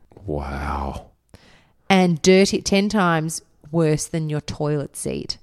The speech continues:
Speaker 2: That's what's on your
Speaker 1: Ooh.
Speaker 2: phone, generally speaking.
Speaker 1: But hang on, can you just compare the toilet seat to the kitchen bench?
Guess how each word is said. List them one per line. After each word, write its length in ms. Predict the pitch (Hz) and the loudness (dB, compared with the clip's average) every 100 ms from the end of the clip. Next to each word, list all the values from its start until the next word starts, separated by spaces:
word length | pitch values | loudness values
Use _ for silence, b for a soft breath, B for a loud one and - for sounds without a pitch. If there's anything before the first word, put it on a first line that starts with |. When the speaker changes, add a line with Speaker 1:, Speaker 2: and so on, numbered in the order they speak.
| - - - b b | -12 -12 -12 b b
Speaker 2:
That's 160 | 196 | -4
what's 140 | 190 170 | -2 0
on 100 | 170 | 0
your 120 | 165 | 2
Speaker 1:
Ooh. 80 | 160 | 0
Speaker 2:
phone, 480 | 156 151 143 139 151 _ 156 | 0 -2 -4 -8 -16 _ -6
generally 480 | 165 156 147 143 | -4 -4 -6 -8
speaking. 520 | 131 - 135 131 127 131 | -10 -10 -10 -10 -10 -12
Speaker 1:
But 120 | - _ - | -14 _ -4
hang 180 | 98 90 | 0 0
on, 160 | 120 - - | -2 -6 -8
can 160 | 104 | -4
you 180 | 131 - | -2 -4
just 240 | - - - _ - | -6 -6 -10 _ -12
compare 560 | - 90 - 87 85 | -8 -6 -4 -2 0
the 80 | 78 | -2
toilet 400 | - - 85 - | -6 -4 -2 -2
seat 220 | - 82 - | -4 -4 -4
to 80 | |
the 100 | 76 | -8
kitchen 440 | - 92 - 175 202 _ _ _ _ - - B B | -6 -6 -6 -6 -8 _ _ _ _ -20 -20 B B
bench? 420 | - 151 - - | -2 -2 -2 -10